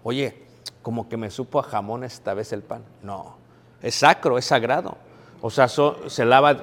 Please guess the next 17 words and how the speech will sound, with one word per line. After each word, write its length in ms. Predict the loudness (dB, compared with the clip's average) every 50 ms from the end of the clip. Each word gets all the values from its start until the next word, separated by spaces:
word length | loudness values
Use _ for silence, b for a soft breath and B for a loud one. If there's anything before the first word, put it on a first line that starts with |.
| -6 -16 -18 -12 -8
distinto. 680 | -6 -6 -6 -4 -2 0 0 0 0 0 0 0 0 0
Se, 300 | -2 -4 -4 -4 -4 -6
esto 240 | -8 -6 -2 -2 -2
es, 120 | 0 0
no 80 | -2 -2
estoy 200 | 0 0 0 0
siendo, 440 | 0 0 2 2 4 4 2 2 -2 -4
este, 300 | -4 -4 -4 -4 -2 0
religioso, 460 | 0 0 -2 -2 -2 -2 0 0 0
es 100 | 4 4
algo 240 | 4 6 4 2 0
normal 400 | 0 0 -2 0 0 -2 -2 -2
que 100 | -4 -8
se 120 | -8 -4
tiene 180 | -4 -4 -2 -2
que 140 | -2 -4
comprender. 560 | -4 -6 -6 -4 -6 -6 -4 -4 -6 -6 -10